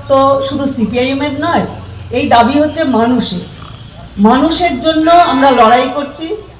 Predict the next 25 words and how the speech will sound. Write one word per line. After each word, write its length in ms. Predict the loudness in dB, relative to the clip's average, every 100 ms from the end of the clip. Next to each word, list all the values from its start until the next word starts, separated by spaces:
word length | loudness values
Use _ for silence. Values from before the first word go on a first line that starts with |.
| -8
মানুষের 580 | -4 -2 -4 -4 -6 -4
কাছে 360 | -2 -2 0 0
আছি, 400 | 0 -2 -10 -10 -14 -20 -6
মানুষের 500 | 0 0 0 0 -2 0
পাশে, 400 | -2 -2 -2 -4 -2
পাশে 360 | -2 0 -2
থাকি 400 | 0 0 0 -6 -8 -12 -16 -6
এবং 260 | 0 0 2
মানুষের 500 | 0 0 -2 -2 2
দাবি 280 | 2 2 4
দাওয়া 300 | 4 6 4
নিয়েই 420 | 0 2 2 2
আমরা 260 | 0 0 0 -2 -4
আন্দোলন 540 | -6 0 2 2 -2 -4
করি। 180 | -6 -10 -14 -18 -20 -20 -20 -20 -20 -20 -20 -20 -20 -20 -20 -20 -12 0
তাই 240 | 2 2
সমাজবদ্ধ 840 | 0 0 0 2 2 2 0 -2
জীব 140 | -2 0
হিসাবে 400 | 0 0 2 2
আমরা 320 | 0 0 0
যে 280 | 0 -4 -4
পথে 180 | -8 -8
থেকে 320 | -10 -10 -10 -12 -20 -10
আমরা 300 | -4 -2 -4
সবসময় 600 | -4 -6 -6 -4 -4 -4